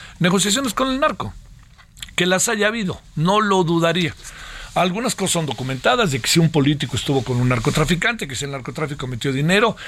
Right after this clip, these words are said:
al sí. Pero sentarse a negociar con el narcotráfico, yo realmente no es algo que a mí en lo personal me lo parezca. No ando con ningún tipo ni de moralina ni de cosa parecida, pero yo sí le diría,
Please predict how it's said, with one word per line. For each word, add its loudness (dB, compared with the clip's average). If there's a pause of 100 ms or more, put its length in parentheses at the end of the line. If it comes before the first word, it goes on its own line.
al 0
sí. -2 (420)
Pero 0 (180)
sentarse 0
a 2
negociar -4
con -12
el -12
narcotráfico, -10
yo -4 (600)
realmente 0 (340)
no -2
es 2
algo 0 (320)
que 0
a 2
mí 6
en 4
lo -2
personal 0 (100)
me 0
lo 0
parezca. -2 (800)
No 6
ando 0
con 0
ningún 4
tipo 2
ni 2
de 2
moralina 2
ni 2
de 0
cosa 0
parecida, -2
pero 2
yo 4
sí 2
le 2
diría, 2